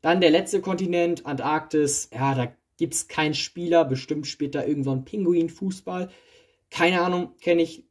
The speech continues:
keinen, vielleicht existiert da irgendeiner, aber ich glaube nicht, dass da einer gibt. Ja, das waren meine Auswahl. Wie ist eure Meinung? Was ist eure Meinung? Der beste Fußballer aus jedem Kontinent?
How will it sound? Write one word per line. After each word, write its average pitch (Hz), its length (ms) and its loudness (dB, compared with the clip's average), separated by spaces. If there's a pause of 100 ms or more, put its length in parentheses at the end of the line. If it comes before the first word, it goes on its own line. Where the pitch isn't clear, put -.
(200)
keinen, 196 440 0
vielleicht 165 420 -4
existiert - 520 -4
da 156 100 0
irgendeiner, 160 460 0
aber 135 180 0
ich 131 160 -6
glaube 127 420 0 (760)
nicht, - 460 -8 (280)
dass - 220 -10
da 104 260 -8 (200)
einer 98 340 -10 (200)
gibt. - 340 -12 (840)
Ja, 214 180 2
das 143 400 0
waren 180 440 -2
meine 156 500 -2
Auswahl. 151 720 -2 (280)
Wie 156 320 -2
ist 196 160 -2
eure 202 260 0
Meinung? 208 380 0 (240)
Was 139 240 -6
ist - 220 -4
eure 165 200 2
Meinung? 165 380 0 (120)
Der 139 80 -8
beste 170 340 0
Fußballer 185 440 -2
aus 143 160 -2
jedem 147 320 0
Kontinent? 185 680 -4